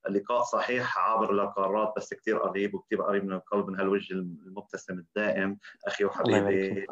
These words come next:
Speaker 1: آه، حسان. أهلا وسهلا فيك، خي حسان.
Speaker 2: أهلا وسهلا فيك، أستاذ وسام، وقائدنا. يعني، بصراحة، شكرا على كلامك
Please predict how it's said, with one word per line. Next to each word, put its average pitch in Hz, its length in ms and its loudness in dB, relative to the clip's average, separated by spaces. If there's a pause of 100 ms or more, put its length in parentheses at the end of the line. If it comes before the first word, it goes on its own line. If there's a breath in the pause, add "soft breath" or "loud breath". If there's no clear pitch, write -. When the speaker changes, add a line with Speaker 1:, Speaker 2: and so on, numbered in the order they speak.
Speaker 1:
آه، 87 420 -2
حسان. - 380 -4
أهلا 117 140 2
وسهلا 131 300 0
فيك، 131 200 -2
خي 120 240 0
حسان. 104 440 -2 (760)
Speaker 2:
أهلا 127 180 10
وسهلا 120 260 8
فيك، - 240 4
أستاذ 107 420 4 (320)
وسام، 113 520 8
وقائدنا. 110 540 4
يعني، 104 420 2
بصراحة، 110 680 6
شكرا 120 340 -4
على 101 220 -4 (240)
كلامك 110 300 -6